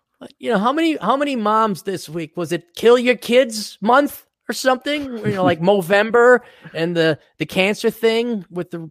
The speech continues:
Speaker 1: pink ribbon. Now it's let's kill the chi-, children you don't want month. Yay,
Speaker 2: Hmm.
Speaker 1: strong, powerful, independent.
Speaker 2: Just in
Speaker 1: Uh,
Speaker 2: time for the holidays.
Speaker 1: The media's not gonna cover that, but hey,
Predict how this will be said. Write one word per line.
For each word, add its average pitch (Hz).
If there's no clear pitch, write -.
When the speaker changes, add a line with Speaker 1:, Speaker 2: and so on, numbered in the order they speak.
Speaker 1:
pink 202
ribbon. 190
Now 170
it's 190
let's -
kill 214
the 185
chi-, 214
children 208
you 208
don't 202
want 185
month. 277
Yay, 196
Speaker 2:
Hmm. -
Speaker 1:
strong, 208
powerful, 208
independent. 208
Speaker 2:
Just 107
in 110
Speaker 1:
Uh, -
Speaker 2:
time 110
for 104
the 104
holidays. 101
Speaker 1:
The 190
media's 254
not 226
gonna 220
cover 190
that, 185
but 151
hey, 180